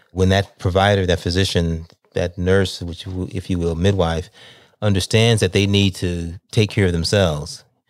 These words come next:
before they can probably take care of others is also a mindset shift. I mean, to use the analogy, you know,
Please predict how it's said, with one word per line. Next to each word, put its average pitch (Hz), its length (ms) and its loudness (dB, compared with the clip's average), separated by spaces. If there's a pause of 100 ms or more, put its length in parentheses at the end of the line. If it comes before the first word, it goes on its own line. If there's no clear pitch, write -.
(460)
before 95 240 2
they 87 120 4
can 87 140 -2
probably 85 240 -2
take 85 200 -2
care 87 120 -4
of 80 100 -8
others 87 460 -2 (420)
is 98 200 0
also 104 260 0
a 78 40 -2
mindset 80 480 -4
shift. - 440 -8 (180)
I - 60 -8
mean, 92 140 2
to 107 100 0
use 107 180 4
the 104 60 2
analogy, 101 480 4
you 87 220 2
know, 87 360 0